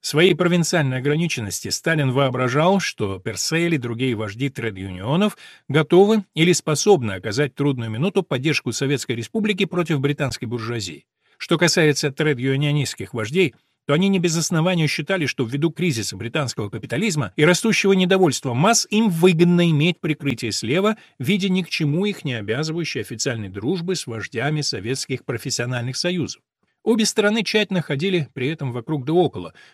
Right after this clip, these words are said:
больше всего опасаясь называть вещи своими именами. Гнилая политика не раз уже расшибалась о большие события. Всеобщая стачка в мае тысяча девятьсот двадцать шестого года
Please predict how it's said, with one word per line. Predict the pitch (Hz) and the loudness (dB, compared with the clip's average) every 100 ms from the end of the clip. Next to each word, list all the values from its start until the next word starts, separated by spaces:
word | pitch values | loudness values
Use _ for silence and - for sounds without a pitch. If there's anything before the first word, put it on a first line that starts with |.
| - | -2
больше | 156 180 143 | 0 0 -2
всего | 156 156 | -2 -4
опасаясь | 143 120 - 143 143 - | -4 -6 -2 0 0 -2
называть | 127 117 117 131 117 | -2 -2 -2 -6 -6
вещи | 113 135 - | -6 -6 -4
своими | 110 110 104 101 104 | -6 -6 -10 -10 -10
именами. | 104 113 92 82 _ _ _ _ _ _ _ _ _ _ | -10 -10 -12 -16 _ _ _ _ _ _ _ _ _ _
Гнилая | 120 220 240 | 2 4 4
политика | 233 233 208 208 | 4 2 0 0
не | 196 | 2
раз | 208 180 120 | 2 0 -2
уже | 101 104 | -6 -6
расшибалась | 117 - 127 175 165 143 | -2 0 0 0 0 -2
о | 123 | -6
большие | 127 - 117 | -8 -6 -6
события. | - 104 98 - - _ _ _ _ _ | -6 -10 -14 -18 -20 _ _ _ _ _
Всеобщая | - 131 156 - 151 | -2 2 2 2 0
стачка | - 180 175 - | 0 -2 -2 -6
в | 87 | -10
мае | 104 135 107 | -4 -4 -4
тысяча | - 135 - 104 | -4 -6 -6 -8
девятьсот | 113 - 135 | -8 -4 -6
двадцать | 107 - - 104 | -6 -8 -6 -6
шестого | 113 - 117 95 | -8 -6 -6 -4
года | 107 175 185 | -2 0 0